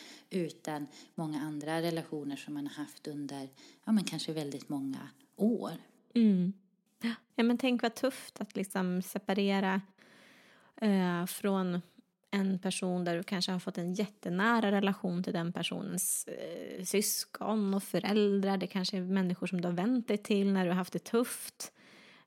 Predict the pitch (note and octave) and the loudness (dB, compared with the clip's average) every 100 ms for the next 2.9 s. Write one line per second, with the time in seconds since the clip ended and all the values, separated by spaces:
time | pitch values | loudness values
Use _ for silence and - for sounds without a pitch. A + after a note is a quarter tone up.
0 | - G3 F#3 F3+ F3 F#3 F3+ F3+ E3+ F3 | -2 0 2 0 -2 -2 0 0 0 0
1 | G#3+ A3 G#3 G#3+ G3+ G3+ G3+ G3+ G3+ G3+ | 0 0 2 4 4 4 2 0 2 2
2 | G3 F#3 G3 F#3 F3+ F3+ F3+ F3+ F3+ | 0 -2 -4 -4 -4 -2 -2 -4 -6